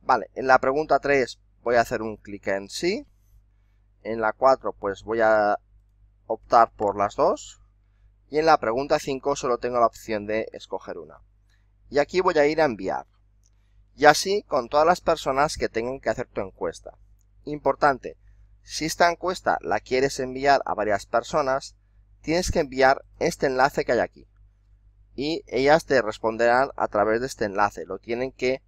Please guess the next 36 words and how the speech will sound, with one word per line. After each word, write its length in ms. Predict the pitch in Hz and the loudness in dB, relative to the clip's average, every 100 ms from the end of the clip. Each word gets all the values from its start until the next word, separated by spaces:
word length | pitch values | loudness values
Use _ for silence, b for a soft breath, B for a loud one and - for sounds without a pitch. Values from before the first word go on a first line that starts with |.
| _ _ _ - | _ _ _ 0
poner 300 | 123 127 135 | 2 4 0
justo 380 | - 147 - | -4 -10 -4
en 80 | 147 | 2
la 100 | 131 | 6
barra 280 | 113 113 127 | 6 6 4
superior 440 | - - 113 113 | -2 -6 -2 -2
del 160 | 127 131 | 0 0
navegador. 580 | 117 107 90 98 95 - _ _ _ _ | 0 0 0 0 -2 -6 _ _ _ _
Nunca 380 | 110 131 135 156 | -8 -6 -2 0
en 60 | |
el 60 | 147 | 0
buscador 460 | 123 117 90 107 127 | -2 -4 -2 -2 -2
de 80 | |
Google 320 | 127 135 139 113 | -2 0 0 -2
porque 240 | - 98 101 | -6 -6 -2
no 120 | 107 | 0
lo 80 | 101 | 0
va 80 | |
a 20 | 98 | -2
encontrar. 420 | - 82 - 53 _ - _ _ _ _ _ _ _ _ | -6 -10 -10 -10 _ -20 _ _ _ _ _ _ _ _
Vamos 240 | - 175 185 | 2 4 4
a 60 | |
hacer 140 | 156 131 | 2 0
enviar. 400 | 117 117 165 285 _ _ _ _ _ _ _ - | 0 2 2 0 _ _ _ _ _ _ _ -8
Y 80 | 160 | 4
una 120 | 185 | 6
vez, 300 | 190 190 - _ - | 8 4 -2 _ -4
eh, 280 | 113 110 80 | 0 0 -2
hecho 220 | 123 156 | -4 -4
enviar, 420 | 151 160 165 175 - | -2 4 6 4 -2
fíjate 400 | - 147 147 139 | -4 0 2 2
que 100 | 127 | 0
pone 240 | 139 135 | 2 2
enviar 240 | 110 113 | 0 2
otra 180 | 113 113 | 2 0
respuesta. 600 | 123 - 180 196 - 156 | -4 -4 -4 -4 -2 -2